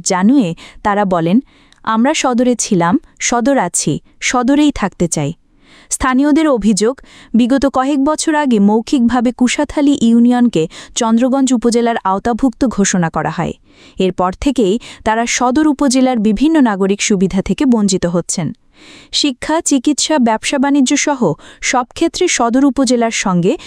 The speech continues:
সংযুক্ত থাকার পরও প্রশাসনিকভাবে চন্দ্রগঞ্জে অন্তর্ভুক্তি সিদ্ধান্তকে বৈষম্যমূলক ও অযৌক্তিক বলে দাবি করেন তারা।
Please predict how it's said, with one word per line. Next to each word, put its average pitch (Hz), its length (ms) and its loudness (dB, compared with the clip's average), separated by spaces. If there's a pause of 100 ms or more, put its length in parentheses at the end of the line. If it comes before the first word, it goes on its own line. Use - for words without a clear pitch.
(120)
সংযুক্ত 247 560 0
থাকার 269 400 -2
পরও 233 460 0 (260)
প্রশাসনিকভাবে 277 760 2
চন্দ্রগঞ্জে 233 680 0
অন্তর্ভুক্তি 214 600 0
সিদ্ধান্তকে 226 680 0
বৈষম্যমূলক 240 920 2 (300)
ও 190 240 2 (260)
অযৌক্তিক 240 580 0
বলে 247 180 2
দাবি 170 280 -2
করেন 156 280 -2
তারা। 156 260 -4